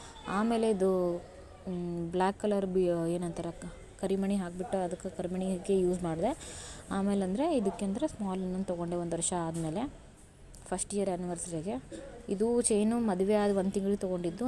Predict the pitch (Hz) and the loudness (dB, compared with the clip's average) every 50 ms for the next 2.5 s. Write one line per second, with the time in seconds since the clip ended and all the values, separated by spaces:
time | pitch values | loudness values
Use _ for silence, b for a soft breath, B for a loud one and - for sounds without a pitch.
0 | 254 240 220 202 190 180 180 180 214 208 208 196 190 185 185 180 - 247 - 202 | 0 0 0 0 0 0 0 0 0 0 2 0 0 0 0 -2 -4 -4 -4 -4
1 | 190 - - 190 180 185 185 180 - - 202 196 - - 185 180 180 180 180 175 | -4 -4 -4 -2 0 0 0 0 0 0 0 0 0 0 0 0 0 0 0 0
2 | 170 175 170 165 156 160 196 254 330 | 0 0 0 0 0 0 0 0 -2